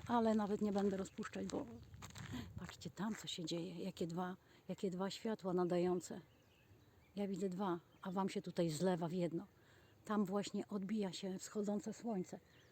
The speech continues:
Pomaleńku. Ależ to są widoki dzisiaj, kochani.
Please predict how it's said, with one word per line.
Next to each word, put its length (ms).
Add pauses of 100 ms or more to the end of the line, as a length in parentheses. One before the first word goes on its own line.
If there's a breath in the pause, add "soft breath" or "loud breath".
(680 soft breath)
Pomaleńku. 680 (100)
Ależ 280
to 120
są 200
widoki 400
dzisiaj, 260
kochani. 460